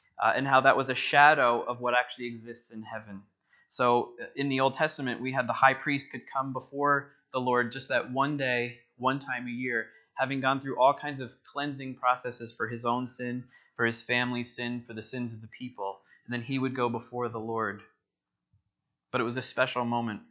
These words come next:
And then we looked at Jesus, who himself being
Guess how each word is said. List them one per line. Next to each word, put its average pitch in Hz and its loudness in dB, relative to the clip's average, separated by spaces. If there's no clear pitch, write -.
And 135 -2
then 135 2
we 135 4
looked 135 2
at 123 2
Jesus, 135 0
who 127 -2
himself 135 6
being 139 -6